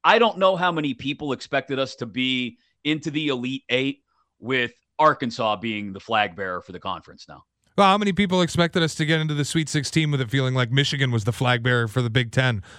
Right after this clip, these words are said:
Speaker 2: Or,
Speaker 1: Right.
Speaker 2: like, so a lot of this tournament has been, and I know, uh, Purdue may be still alive, but the, a lot of this tournament has just been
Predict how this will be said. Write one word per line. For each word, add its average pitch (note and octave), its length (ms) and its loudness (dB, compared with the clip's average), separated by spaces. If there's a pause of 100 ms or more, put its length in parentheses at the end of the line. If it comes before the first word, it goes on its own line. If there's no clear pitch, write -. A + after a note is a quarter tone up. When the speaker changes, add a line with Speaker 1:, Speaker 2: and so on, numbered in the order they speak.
(120)
Speaker 2:
Or, C3+ 320 0 (260)
Speaker 1:
Right. B2+ 360 4
Speaker 2:
like, E3+ 220 4
so G3 200 4
a - 20 4
lot G#3+ 220 6
of G#3+ 80 0
this F#3+ 140 0
tournament E3+ 420 2
has D3+ 200 2
been, D3+ 400 2 (340)
and F#3+ 160 6
I G#3 80 4
know, G3 260 2
uh, D#3 240 4
Purdue E3 400 2
may D3 160 4
be C#3 100 0
still C3 260 0
alive, C#3 340 0
but A#2+ 180 0
the, C#3+ 180 2
a D3+ 60 2
lot F3+ 200 2
of E3 60 0
this D#3+ 120 0
tournament C#3+ 380 2
has C3 140 2
just - 240 0
been B2 340 2